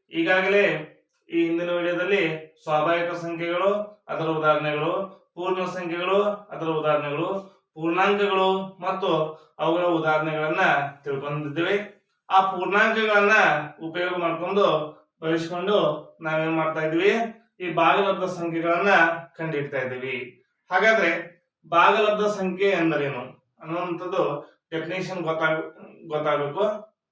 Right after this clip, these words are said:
ನೋಡಿ, ಪಿ ಮತ್ತು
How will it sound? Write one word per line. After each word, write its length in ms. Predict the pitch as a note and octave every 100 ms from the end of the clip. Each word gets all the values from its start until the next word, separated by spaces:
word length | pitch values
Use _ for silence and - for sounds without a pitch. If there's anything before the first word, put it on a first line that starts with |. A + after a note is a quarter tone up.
| G#3+
ನೋಡಿ, 480 | G#3+ G3 F#3 - _ _ _ _ _ _ _ _ _ _ _ _ _
ಪಿ 240 | G#3 A3+ A3+
ಮತ್ತು 640 | G#3 G#3 A3+ G3+ E3 -